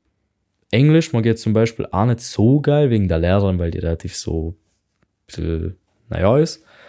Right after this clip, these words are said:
Aber ich kann halt Englisch voll gut und Geo ist eigentlich halt zum Auswendig lernen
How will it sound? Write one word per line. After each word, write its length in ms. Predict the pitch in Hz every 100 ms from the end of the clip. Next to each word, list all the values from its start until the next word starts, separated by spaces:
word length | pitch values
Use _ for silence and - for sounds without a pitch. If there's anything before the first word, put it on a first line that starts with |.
| - - -
Aber 480 | 90 92 95 95 -
ich 80 | 101
kann 160 | 123
halt 160 | 113 95
Englisch 280 | 98 95 -
voll 180 | 85 82
gut 360 | 117 147 - _ _
und 520 | - - 92 95 92 - _ _ -
Geo 420 | 95 104 113 110
ist 160 | 101 -
eigentlich 300 | 95 92 -
halt 160 | 87 -
zum 120 | 67
Auswendig 480 | 95 107 117 101 98
lernen 400 | 98 104 104